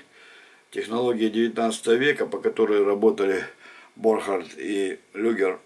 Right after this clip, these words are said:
мне неизвестно. Поэтому я буду делать зажигалки по своей технологии. А вы будете смотреть, если кто не умел учиться, а если кто мог, то будет совершенствоваться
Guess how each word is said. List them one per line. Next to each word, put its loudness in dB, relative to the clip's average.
мне -6
неизвестно. 0
Поэтому -2
я 4
буду 0
делать 0
зажигалки 0
по -4
своей 0
технологии. -6
А 0
вы 2
будете 2
смотреть, 0
если -2
кто -2
не -2
умел 0
учиться, -4
а 0
если -2
кто -8
мог, -4
то 6
будет 0
совершенствоваться 0